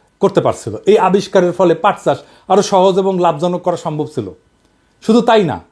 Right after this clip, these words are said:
বাংলাদেশের প্রধান রপ্তানি খাত টেক্সটাইল এবং গার্মেন্টসের সাথে একটা নতুন বাজার তৈরি করার সম্ভাবনা ছিল, কিন্তু কাঁঠালটা নিয়ে ব্যস্ত ছিল কাঁঠাল নিয়ে, পাট না।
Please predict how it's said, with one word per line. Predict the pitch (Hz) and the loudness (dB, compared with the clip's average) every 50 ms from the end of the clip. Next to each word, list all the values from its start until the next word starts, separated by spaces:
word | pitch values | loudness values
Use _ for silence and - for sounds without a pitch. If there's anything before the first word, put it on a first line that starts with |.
| _ _ _ _ _ - | _ _ _ _ _ -8
বাংলাদেশের | 165 170 190 196 202 202 190 185 180 214 208 | -4 -2 -2 0 0 0 0 0 0 -2 -2
প্রধান | 214 - 226 226 185 220 233 220 214 208 - | 0 0 0 2 2 2 0 -2 -4 -8 -6
রপ্তানি | - 190 202 202 - 196 175 160 | -4 -4 -4 -2 -2 -4 -4 -4
খাত | 131 - 127 107 110 - _ _ _ _ _ - | -4 -2 -4 -4 -4 -8 _ _ _ _ _ 0
টেক্সটাইল | 220 220 220 - 202 170 170 | 0 0 0 2 2 4 4
এবং | 175 180 175 156 | 2 0 0 0
গার্মেন্টসের | 151 165 170 190 196 190 185 - 175 | 0 0 0 0 -2 -2 -4 -6 -6
সাথে | - 190 180 190 | -6 -4 -4 -4
একটা | 180 - 190 | -4 -4 -2
নতুন | 190 220 214 226 233 180 | -2 -2 0 0 -2 0
বাজার | 160 160 156 170 170 | 0 0 0 0 0
তৈরি | 170 175 160 151 135 | 0 -2 -2 -2 0
করার | 143 135 139 | -2 -2 -4
সম্ভাবনা | - - 139 131 127 113 113 107 101 | -4 -6 -6 -6 -6 -6 -6 -8 -12
ছিল, | - - 92 85 87 _ _ _ _ _ _ _ _ _ - | -14 -18 -20 -20 -20 _ _ _ _ _ _ _ _ _ -2
কিন্তু | 156 151 156 | 0 0 0
কাঁঠালটা | 156 160 151 170 165 165 | 0 0 0 0 0 0
নিয়ে | 165 160 135 | -2 0 0
ব্যস্ত | 147 135 - - 127 | -2 -2 -2 -4 -6
ছিল | - 147 143 | -6 -6 -4
কাঁঠাল | - 139 131 143 139 113 | -4 -2 -2 -2 -2 -4
নিয়ে, | 110 92 76 76 - _ _ _ | -6 -10 -12 -16 -20 _ _ _
পাট | - 160 156 - 120 | -2 -2 -2 -4 -8
না। | 104 82 | -14 -14